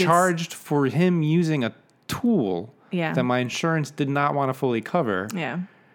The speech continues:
Speaker 2: Now imagine if you're in a
Speaker 1: Why am
Speaker 2: pos-
Speaker 1: I paying for insurance?
Speaker 2: if, and now imagine if you're in a position where you're unconscious and the hospital
Speaker 1: Yeah.
Speaker 2: has to make decisions for you to, to get tests and things like that, and you can't ask that question or you're in pain.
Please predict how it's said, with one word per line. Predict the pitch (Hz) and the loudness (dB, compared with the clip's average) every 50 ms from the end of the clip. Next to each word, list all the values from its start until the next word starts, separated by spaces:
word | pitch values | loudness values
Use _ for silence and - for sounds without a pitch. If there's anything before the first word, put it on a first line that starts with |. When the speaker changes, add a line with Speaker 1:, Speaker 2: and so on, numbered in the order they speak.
| _ _ _ _ _ _ _ _ _ _ _ _ _ _ _ _ _ _ _ _ _ - - - | _ _ _ _ _ _ _ _ _ _ _ _ _ _ _ _ _ _ _ _ _ -10 -4 0
Speaker 2:
Now | 208 202 202 | 2 4 4
imagine | 202 202 202 214 220 208 226 226 208 196 160 | 4 4 4 4 4 2 2 2 2 2 0
if | 170 - | 0 0
you're | 196 185 | 2 2
in | 165 175 | 4 6
a | |
Speaker 1:
Why | 202 233 | 6 6
am | 254 247 | 6 6
Speaker 2:
pos- | 247 | 4
Speaker 1:
I | 240 | 4
paying | - - 233 240 247 220 | 4 4 4 4 4 2
for | - 240 220 | 2 2 2
insurance? | 208 - - - - - - 170 - - - | 2 2 0 -2 -4 -2 -2 -4 -2 0 2
Speaker 2:
if, | 202 196 - | 2 2 2
and | 208 208 - 202 196 | 0 -2 2 2 4
now | 202 202 196 | 6 6 6
imagine | 196 196 196 208 220 226 233 220 | 6 6 6 4 4 4 4 2
if | 214 190 | 2 4
you're | 202 196 196 | 4 2 4
in | 190 | 2
a | 190 | 2
position | 175 196 175 175 185 175 - - 185 | 0 0 0 0 0 -2 -2 -2 0
where | 180 175 | 2 2
you're | 170 165 165 165 165 | 2 2 2 2 0
unconscious | 160 156 156 - 175 180 190 202 196 - 101 107 185 196 - - - - - _ _ _ _ _ _ _ _ _ _ _ | 0 0 -2 -2 0 0 0 0 -2 -2 -2 -2 -4 -6 -8 -12 -16 -18 -20 _ _ _ _ _ _ _ _ _ _ _
and | - 185 175 170 170 165 165 | -4 0 0 2 2 2 0
the | 160 | 0
hospital | 151 165 156 160 160 - - 139 147 165 | 0 2 2 0 0 -2 -2 2 4 4
Speaker 1:
Yeah. | 170 165 | 4 4
Speaker 2:
has | 160 170 160 160 156 - | 4 2 2 2 0 -2
to | 175 | -2
make | 160 156 156 - | -2 -2 -2 -4
decisions | - 156 - 165 160 156 165 156 151 151 - | -6 -6 -4 -2 -2 -2 -2 -4 -6 -6 -8
for | - - 180 175 170 170 | -8 -4 -2 0 0 0
you | 165 160 160 156 | 0 0 -2 -4
to, | 156 - 165 156 151 147 143 113 107 | -4 -4 -4 -2 -2 -2 -4 -6 -8
to | - - 160 | -8 -8 -6
get | 156 160 147 - | -4 -4 -6 -6
tests | - - 165 160 160 156 - - - - | -4 -4 -2 -2 -2 -4 -8 -12 -10 -8
and | 160 156 | -8 -8
things | - 160 156 156 151 151 | -6 -6 -6 -4 -4 -4
like | 151 147 147 151 | -4 -4 -6 -4
that, | - 180 175 170 | -4 -2 -2 -2
and | 165 156 | -2 -4
you | 160 | -6
can't | - - 156 - - | -6 -6 -6 -4 -2
ask | 156 170 180 - - - | -2 -2 -2 -4 -6 -8
that | - 80 - - | -8 -8 -8 -6
question | - - 143 - - - | -6 -6 -6 -6 -8 -8
or | 151 | -6
you're | 151 147 | -6 -6
in | 143 147 | -6 -6
pain. | - 180 180 165 - - 185 | -6 -6 -6 -6 -6 -8 -10